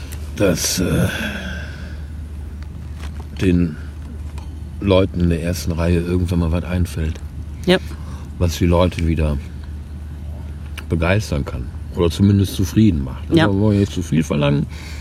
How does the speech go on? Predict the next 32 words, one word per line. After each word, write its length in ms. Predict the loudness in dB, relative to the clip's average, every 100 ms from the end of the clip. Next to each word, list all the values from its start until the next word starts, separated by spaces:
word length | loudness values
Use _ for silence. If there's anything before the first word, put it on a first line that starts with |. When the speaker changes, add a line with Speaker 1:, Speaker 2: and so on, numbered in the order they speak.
| -10 -10 -10
Speaker 1:
Zufrieden 500 | -2 0 4 4 4
machen 280 | 4 2 2
würde 160 | 2 2
ja 120 | 0
schon 200 | 0 0
reichen. 420 | 0 0 -2 -2 -6 -6 -6
Speaker 2:
Das 80 | -2
stimmt. 220 | 0 0 -2 -8 -8 -4
Speaker 1:
Dass 140 | -4 0
man 120 | 2
nicht 120 | 2
mehr 120 | 2
so 100 | 0
protestieren 600 | 0 -2 -2 -2 0 0 2
muss. 180 | 0 -2 -6 -8 -8 -6 -8 -8 -8 -8 -8 -8 -8 -8 -10 -10 -2
Hm. 320 | 4 6 6 4 -4 -12 -12 -12 -12 -12 -12 -12 -12 -12 -12 -12 -10 -10 -12 -12 -12 -12 -12 -12 -10 -8
Genug 280 | -2 -2 -2
Politik, 400 | -2 -2 -4 -8
oder? 120 | 0 2
Speaker 2:
Ja, 300 | 4 2 -2 -6 -10 -8
ich 60 | -6
hab 180 | -6 -6
auch, 140 | -6 -6 -6
hab 100 | -4
ich 60 | -4
auch 100 | -4
keinen 160 | -2
Bock 180 | -2 -2
mehr 100 | -4
drauf 260 | -2 -4 -4
jetzt. 260 | -8 -8 -12 -12 -14 -14 -4
<laughs> 100 | 0